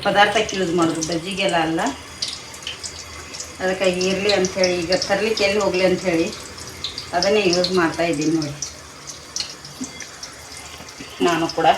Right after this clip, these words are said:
ನೋಡಿ, ಒಂದೊಂದಾಗಿ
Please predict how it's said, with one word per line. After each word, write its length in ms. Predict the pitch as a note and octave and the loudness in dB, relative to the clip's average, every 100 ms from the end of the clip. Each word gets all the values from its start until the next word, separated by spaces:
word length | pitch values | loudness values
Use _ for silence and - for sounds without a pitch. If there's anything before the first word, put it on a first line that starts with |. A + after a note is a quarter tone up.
| - - - - - - - - - - - - - C3 C3 C3+ - - - - - | 2 -10 -14 -14 -14 -14 -14 -4 -2 -2 -8 -12 -12 -12 -10 -10 -10 -10 -12 -8 -6
ನೋಡಿ, 220 | G3+ F3+ E3+ D#3+ - - - - - - - - - - - - F#3+ | -2 0 0 -2 -8 -8 -8 -6 -8 -10 -12 -12 -10 -8 -8 -4 -2
ಒಂದೊಂದಾಗಿ 760 | F#3+ G3 G#3+ G#3+ G#3+ F#3+ F3 | 0 2 4 4 4 4 2